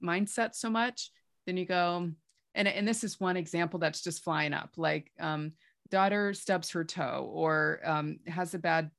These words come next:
you know, something bad happens at school and she's very upset.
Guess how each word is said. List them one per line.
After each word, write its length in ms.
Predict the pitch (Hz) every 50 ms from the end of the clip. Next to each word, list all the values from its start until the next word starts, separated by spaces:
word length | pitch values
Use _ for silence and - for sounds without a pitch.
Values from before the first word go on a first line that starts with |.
| _ - 156 - - -
you 160 | - 165 175
know, 200 | 165 160 156 156 170
something 420 | - - 185 170 190 180 175 165
bad 220 | 165 160 160 160
happens 400 | 180 175 160 156 - 160 156 -
at 160 | 156 151 156 -
school 420 | - - 160 156 151 147 147 156
and 300 | - 165 156 151 156 160
she's 240 | - - 160 151 -
very 200 | - 175 170 170
upset. 440 | 165 165 - - - 143 143 -